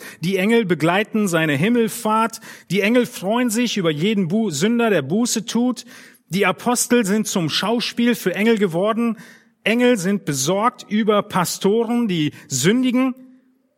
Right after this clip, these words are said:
Engel sind dienende Geister ausgesandt, um denen zu dienen, die das Heil erben sollen. Engel werden nach dem Tod die Gläubigen zur himmlischen Anbetung mit ihnen zusammenkommen in der Offenbarung fünf.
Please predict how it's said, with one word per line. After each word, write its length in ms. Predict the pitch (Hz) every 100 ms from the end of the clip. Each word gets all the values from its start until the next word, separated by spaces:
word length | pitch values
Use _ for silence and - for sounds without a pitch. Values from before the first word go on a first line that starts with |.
| _ _ 170
Engel 260 | 240 262
sind 260 | 196 175 127
dienende 360 | 202 254 196
Geister 500 | 156 170 220 - 214
ausgesandt, 640 | 180 220 - 175 202 240 202
um 120 | 156
denen 220 | 185 220
zu 160 | - 165
dienen, 340 | 160 214 240
die 100 | 170
das 220 | 143 -
Heil 220 | 170 208
erben 320 | 180 170 208 208
sollen. 440 | 185 208 226 233 - _ _ _ _ _ _ _ _ _ _ _ -
Engel 500 | 165 196 202 202 - _ _ _
werden 300 | 131 156 170
nach 240 | 143 151 160
dem 220 | 160 143
Tod 340 | - 165 170
die 80 | 135
Gläubigen 640 | 127 139 156 139 123 127 - _ _ _
zur 160 | - 147
himmlischen 360 | 160 180 - 143
Anbetung 680 | 139 127 160 160 123 123 131
mit 140 | 127
ihnen 160 | 139 135
zusammenkommen 720 | 143 127 156 131 - 131 131
in 60 |
der 100 | 131
Offenbarung 420 | 123 123 135 123 110
fünf. 500 | 135 113 - -